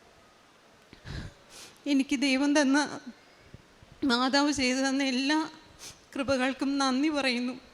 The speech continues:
അതുപോലെ ഉടമ്പടി എടുത്ത ശേഷം തൈലം തൊട്ട് തൊടുമ്പോൾ എനിക്ക് വേദനയുള്ള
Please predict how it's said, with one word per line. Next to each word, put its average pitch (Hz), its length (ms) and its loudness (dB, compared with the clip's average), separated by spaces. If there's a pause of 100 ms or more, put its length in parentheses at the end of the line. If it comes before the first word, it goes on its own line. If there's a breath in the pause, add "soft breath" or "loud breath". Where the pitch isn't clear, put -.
(1900 loud breath)
അതുപോലെ 277 420 2
ഉടമ്പടി 277 440 0
എടുത്ത 285 200 0 (120)
ശേഷം 277 280 0 (840 loud breath)
തൈലം 262 420 0 (960)
തൊട്ട് 269 320 2
തൊടുമ്പോൾ 269 460 0 (720 loud breath)
എനിക്ക് 269 320 -2
വേദനയുള്ള 285 520 4